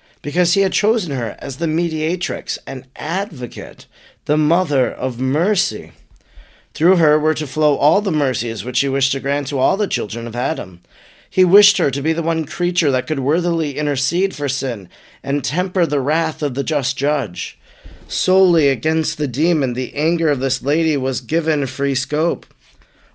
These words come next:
Also, insofar as this passion was necessary to exercise patience and forbearance, and to overcome the impediments with which this enemy and ancient serpent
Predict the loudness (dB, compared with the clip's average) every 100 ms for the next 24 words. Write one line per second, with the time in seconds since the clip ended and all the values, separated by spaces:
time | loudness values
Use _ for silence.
0 | 0 2 2 2 2 2 0 -4 -2 -2
1 | -2 -2 0 2 0 -2 -2 -4 -2 -4
2 | -4 -8 -6 -4 -2 0 0 0 -2 -4
3 | -4 -4 -4 -2 0 0 -2 -8 -20 -20
4 | _ -8 -2 -2 -2 -4 0 -2 -2 -2
5 | 0 0 -2 -8 -12 -10 -8 -4 -4 -4
6 | -4 -4 -6 -10 -14 -16 _ -20 -20 -4
7 | 4 4 4 0 0 0 0 -2 -4 -4
8 | -4 -6 -8 -12 -8 -8 -4 -4 -2 -4
9 | -4 -4 -2 -2 -2 -4 -6 -8 -6 -4
10 | -6 -4 -6 -8